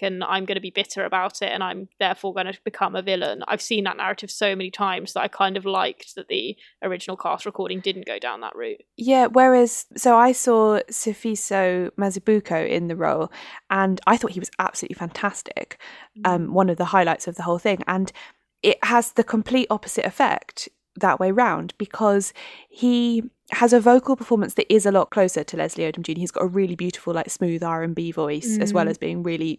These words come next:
Speaker 2: on it with the rapping. So that was fantastic. But then also, he's physically quite a large guy. Like,
Speaker 1: Mm.
Speaker 2: he's,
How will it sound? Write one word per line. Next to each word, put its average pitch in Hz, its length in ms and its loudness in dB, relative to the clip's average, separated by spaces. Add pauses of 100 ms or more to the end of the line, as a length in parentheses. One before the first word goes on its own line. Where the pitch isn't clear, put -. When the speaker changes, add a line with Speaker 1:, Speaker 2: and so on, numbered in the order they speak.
Speaker 2:
on 170 180 0
it - 100 -6
with - 140 -6
the 151 80 -4
rapping. - 420 -6 (640)
So 226 100 2
that 208 140 6
was 180 120 -2
fantastic. 180 500 -6 (200)
But - 120 -2
then 220 180 8
also, 208 560 4 (120)
he's - 380 -2 (640)
physically 202 760 2
quite - 200 0
a 190 40 2
large 190 460 2
guy. - 440 2
Like, 190 160 -2
Speaker 1:
Mm. 208 100 -2
Speaker 2:
he's, 202 340 -4